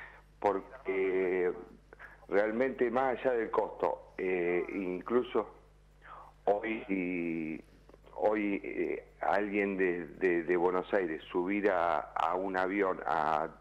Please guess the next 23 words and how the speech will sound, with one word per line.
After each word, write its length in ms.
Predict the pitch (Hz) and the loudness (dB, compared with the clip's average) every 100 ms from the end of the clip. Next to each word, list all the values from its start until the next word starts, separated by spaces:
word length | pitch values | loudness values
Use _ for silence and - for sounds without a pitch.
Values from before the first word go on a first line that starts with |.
| - | -2
a 200 | 76 78 - | 0 0 2
toda 140 | 104 | 2
una 180 | 104 92 | 2 0
familia, 520 | 95 92 101 90 82 | 0 0 0 0 -2
dos 280 | 73 98 87 | 2 2 2
o 160 | 87 82 | 0 0
tres, 300 | 98 92 82 | 0 0 -2
cuatro 360 | - 101 - - | -2 0 0 -2
personas, 500 | 90 82 104 110 117 - - - - - | -2 0 0 0 -2 -6 -12 -10 -12 -4
eh, 400 | 95 85 87 82 | 0 2 2 0
le 260 | 80 82 82 | 0 -2 -4
está 300 | 80 98 90 | -4 -2 0
saliendo, 560 | 90 90 95 98 90 82 | -2 0 -2 0 2 2
le 240 | 87 80 | 0 -4
está 180 | - 95 | 0 -2
haciendo 340 | 87 107 98 | 0 -4 -2
un 80 | 104 | -2
costo 540 | - 190 - 104 95 | 0 -2 2 2 2
muy 300 | 82 92 98 | 0 0 2
grande. 340 | 98 98 87 85 | 2 0 -2 -4
En 80 | 85 | 0
cambio, 400 | 92 92 90 76 - - - - - | -2 2 0 0 -8 -14 -16 -16 -4
eh, 580 | 101 90 85 82 80 - | 2 4 4 2 2 0